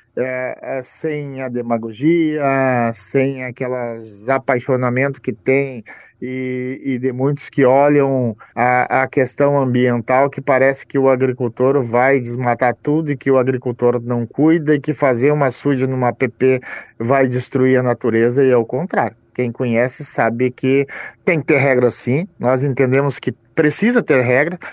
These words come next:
mas que precisa ser discutido sem apaixonamento por esse tema, ah, e sem a, a, as ideologias que às vezes norteiam esse tema.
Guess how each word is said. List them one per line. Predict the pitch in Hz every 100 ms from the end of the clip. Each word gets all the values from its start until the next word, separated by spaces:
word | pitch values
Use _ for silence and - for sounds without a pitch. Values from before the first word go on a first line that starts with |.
| - -
mas | 127 139 -
que | 156
precisa | 156 156 - 220 240
ser | 190 - 151
discutido | 131 - 123 - 139 160 151
sem | - - 226 247 240 220
apaixonamento | 202 185 160 175 160 139 139 170 156
por | - 131
esse | 127 117
tema, | - 135 160 165 - - -
ah, | 135 139 139 -
e | 147
sem | - - 151 170 170 165 139
a, | - - 139 135 - 139 131 131 -
a, | - 135
as | 127
ideologias | 147 165 165 156 135 120 151 160 -
que | 156
às | 131
vezes | 135 147 143
norteiam | 151 147 - 156 147 143 131
esse | 117 -
tema. | 113 107